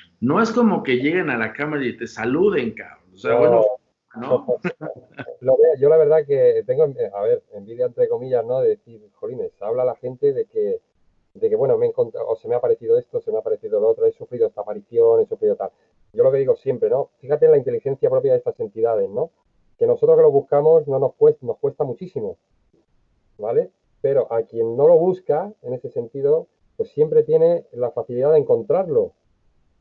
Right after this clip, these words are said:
Speaker 2: O sea, es, es una contradicción también que si la, te paras a pensarla, dices,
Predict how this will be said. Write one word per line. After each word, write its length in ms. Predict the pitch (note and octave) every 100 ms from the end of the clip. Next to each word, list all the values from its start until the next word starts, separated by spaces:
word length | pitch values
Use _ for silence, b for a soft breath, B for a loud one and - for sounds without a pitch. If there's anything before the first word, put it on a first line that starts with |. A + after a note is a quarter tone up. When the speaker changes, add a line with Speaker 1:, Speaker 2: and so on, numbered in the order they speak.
| _
Speaker 2:
O 40 |
sea, 180 | B2 A#2
es, 280 | A2 B2 - -
es 180 | -
una 140 | F#3 E3
contradicción 500 | D#3 C#3+ C3+ D#3+ D3+
también 340 | C3 C3 D3+
que 80 | -
si 100 | -
la, 120 | A2+ A2
te 240 | A2+ -
paras 180 | B2+ C#3
a 60 |
pensarla, 420 | C3+ B2 C3+ C#3+ A#2+
dices, 220 | A2